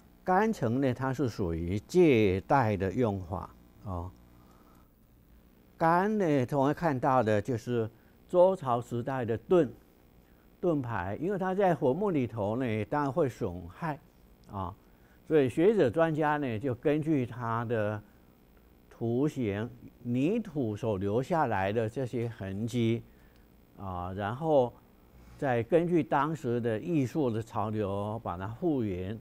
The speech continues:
大致啊，周朝末年这个盾牌是这个样子啊。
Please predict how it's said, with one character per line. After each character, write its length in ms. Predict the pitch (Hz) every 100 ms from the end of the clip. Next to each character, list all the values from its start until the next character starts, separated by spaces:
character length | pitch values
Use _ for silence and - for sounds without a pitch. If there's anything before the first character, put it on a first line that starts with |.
| - -
大 340 | 196 139 123
致 400 | - 151 123 110 - - - - -
啊， 380 | 95 85 82 - - - - - - - -
周 240 | 170 185
朝 220 | 180 117 131
末 280 | 165 139
年 280 | 110 104 110
这 100 | 127
个 160 | 110 107
盾 460 | - 220 185 123
牌 520 | 113 113 90 87 90 110
是 160 | 123
这 140 | 113 120
个 160 | 104
样 400 | 104 120 110 98
子 240 | 95 95 - - - - - - - 139
啊。 240 | 95 85